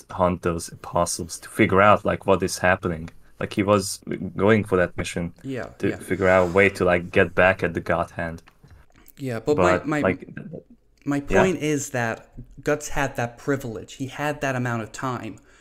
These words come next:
Speaker 2: Griffith made one mistake in his entire life in freaking out with the princess, and his life was fucked up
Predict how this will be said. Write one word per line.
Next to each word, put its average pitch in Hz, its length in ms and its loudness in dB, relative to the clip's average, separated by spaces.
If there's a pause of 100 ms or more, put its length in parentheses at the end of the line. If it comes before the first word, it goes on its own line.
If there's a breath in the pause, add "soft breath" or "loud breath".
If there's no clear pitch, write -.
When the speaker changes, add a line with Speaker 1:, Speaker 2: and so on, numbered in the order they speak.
(180 soft breath)
Speaker 2:
Griffith 160 400 -6
made 147 240 -2
one 135 360 -2
mistake 151 460 -4
in 123 80 -4
his 117 140 -8
entire 139 540 -2
life 123 560 -8 (360 soft breath)
in 127 180 -4
freaking 135 440 -6
out 127 220 -6
with 120 100 -10
the 117 80 -10
princess, 139 640 -6
and 120 120 -10
his 151 240 -8
life 135 420 -6
was 117 140 -12
fucked 127 360 -10
up 123 160 -10